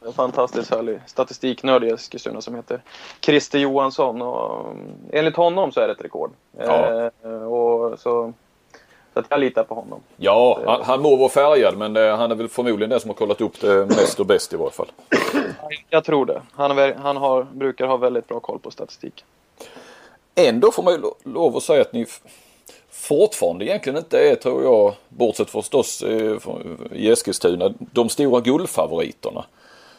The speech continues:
Speaker 2: Ehm, hur, hur, eh, hur känns det? Det är, känslan är väl fortfarande att, ja, det är de som vinner, eh, f-, semifinalen mellan Kristianstad och Lugi som kommer att vara någon typ av favorit i finalen.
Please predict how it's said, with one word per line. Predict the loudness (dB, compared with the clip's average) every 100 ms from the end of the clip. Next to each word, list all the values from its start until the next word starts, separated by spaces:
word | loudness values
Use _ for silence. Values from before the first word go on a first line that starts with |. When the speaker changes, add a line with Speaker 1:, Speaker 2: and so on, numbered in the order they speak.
| _
Speaker 2:
Ehm, | -6 -4 -4 -4 -6 -8 -16 -18 _ _ _ -2
hur, | -2 2
hur, | 4 6 6 6
eh, | 4 _ _ _ _ _ _ _ _ _ _ _ -14 -4
hur | 0 2
känns | 2 0 2
det? | 0 2
Det | -2
är, | -2 -12 -14 -20 -14
känslan | 0 2 2 0
är |
väl | 0
fortfarande | -2 -2 0 -2 0 -2
att, | -2
ja, | -2 2 4 4
det | 4
är | 2
de | 0 -2
som | -6
vinner, | -4 -2 0 0 0
eh, |
f-, | -4 -14 -14 -14 -16 -14
semifinalen | -4 -2 -2 -4 -2 -2 -6
mellan | -6 -6
Kristianstad | -6 -2 -2 0
och | -2
Lugi | -2 -4 -10
som | -10
kommer | -8 -4
att | 0
vara | 2 0 _ _ _ _ _ _
någon | -8 -2
typ | -2 -2
av | -6 -12 -4
favorit | -2 2 2 0 -10
i |
finalen. | -8 -4 -4